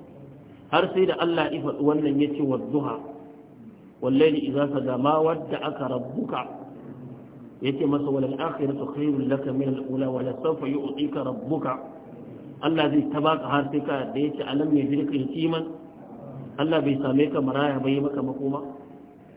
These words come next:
Jarrabawa ce. Jarrabawa ce. Shi yasa Abdullahi dan Mas'udu, hadisi mai lamba ta dubu biyar da ɗari shida da arba'in da takwas, ya ce, "دخلت على رسول الله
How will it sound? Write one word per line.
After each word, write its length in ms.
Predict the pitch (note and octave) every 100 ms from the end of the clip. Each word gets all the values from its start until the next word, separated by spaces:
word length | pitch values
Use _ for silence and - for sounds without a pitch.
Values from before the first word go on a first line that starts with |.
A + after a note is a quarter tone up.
| - - A#2+
Jarrabawa 540 | F#3+ F#3+ D3+ C3 C3
ce. 120 | - - - - - - - - - - - - - - - C3
Jarrabawa 540 | F#3 F#3 D#3+ C#3 C#3 -
ce. 120 | - - - - - - - - - - - -
Shi 240 | - F3+
yasa 520 | F#3+ G#3 F3 C#3+ - - - - - - - - - -
Abdullahi 520 | D3 C#3+ D#3 F#3 G3
dan 140 | F3+ F3+
Mas'udu, 680 | E3+ C#3+ E3+ F3 D#3+ C#3+ - - - - - - - - -
hadisi 440 | C3 F#3 F#3 F#3
mai 120 | D#3+
lamba 400 | D#3+ F3+ E3 D3+
ta 80 | E3+
dubu 320 | D3+ E3 F3
biyar 300 | C#3+ D3+ D#3
da 80 | D3
ɗari 320 | C#3+ C#3+ D#3 C#3+
shida 140 | D#3 D3
da 80 | C3+
arba'in 400 | C#3 C3+ C#3 D#3+
da 60 | C#3+
takwas, 300 | C#3+ - G#2 - - - - - - - - - C#3
ya 120 | F3
ce, 160 | - D#3
"دخلت 420 | D3+ F3+ F#3 F#3
على 340 | C#3+ D3+ D#3+ D#3+
رسول 360 | C#3+ D#3+ D#3
الله 260 | C#3 D3